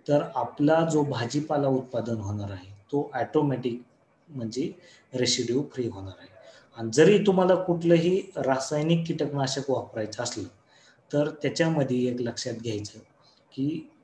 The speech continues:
म्हणजे केव्हीके मार्फत सुद्धा किंवा भारतीय कृषी अनुसंधान परिषद असो किंवा Central Insecticide Board and Research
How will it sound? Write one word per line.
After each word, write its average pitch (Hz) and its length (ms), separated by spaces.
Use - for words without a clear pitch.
म्हणजे 123 360
केव्हीके 135 520
मार्फत 139 360
सुद्धा 127 360
किंवा 120 220
भारतीय 120 380
कृषी 135 300
अनुसंधान 131 560
परिषद 117 420
असो 117 340
किंवा 131 200
Central 139 360
Insecticide 135 800
Board 135 180
and 127 240
Research 127 440